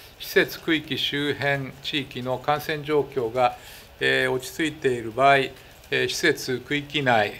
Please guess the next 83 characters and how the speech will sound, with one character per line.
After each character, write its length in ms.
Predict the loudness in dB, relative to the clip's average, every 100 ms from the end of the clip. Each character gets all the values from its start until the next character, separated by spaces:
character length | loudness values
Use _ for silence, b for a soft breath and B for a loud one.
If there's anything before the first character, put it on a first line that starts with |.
| -8
え 180 | -6 -4
ー、 20 |
で 120 | -4
の 120 | -4 2
マ 160 | 2
ス 140 | 0 -6
ク 240 | -4 -4
着 360 | -2 -6 -6 -4
用 200 | -2 -4
を 40 |
義 80 | -6
務 160 | -6 -4
と 100 | -6
し 140 | -2
な 160 | -2 -2
い、 60 | -4 B B B B B -2
え 320 | 2 2 2
ー、 40 | 2
た 100 | 2
だ 120 | 2
し、 360 | 2 -2 -2 -6
施 140 | -6
設、 560 | -2 -4 -2 0 0 -2 -4
う 20 |
ー、 360 | -2 0 -2 -4
区 80 |
域 220 | -6 -2 0
外 180 | 0
に 60 | 0
お 80 | -4
け 140 | 0
る 100 | 0
マ 160 | 0 -4
ス 100 | -6
ク 80 | -8
着 300 | -8 -4 -2
用 160 | 0
は 120 | 0
引 60 | -2
き 100 | -10
続 200 | -8 -8
き 160 | -8 -6
義 80 |
務 180 | -6 -6
と 140 | -6 -6
す 120 | -6
る 100 | -8
方 200 | -8 -8
針 220 | -8 -10
と 160 | -10 -10
す 120 | -10
る 120 | -14 -16 B B B B
と 60 | -4
い 60 |
う 60 | -2
旨 280 | 0 4 6
を、 160 | 4 -2 -10
お 480 | -6 -6 -6 -10 -8
ー、 40 | -6
説 240 | -6 -6
明 180 | -6 -6
を 40 |
受 180 | -4 -4
け 40 |
て、 180 | -6 -16 -18 -20 -14
え 140 | -10
ー、 40 | -10
お 40 |
り 80 | -10
ま 160 | -10 -10
す。 160 | -12 -16 B B B B B -2
え 120 | -2
ー、 60 | 0
こ 100 | 0
の 100 | 0
説 280 | -2 -4 -2
明 120 | -2
を 40 |
受 100 | 0
け 80 | 0
ま 160 | 2 0
し 100 | 0
て、 300 | 4 4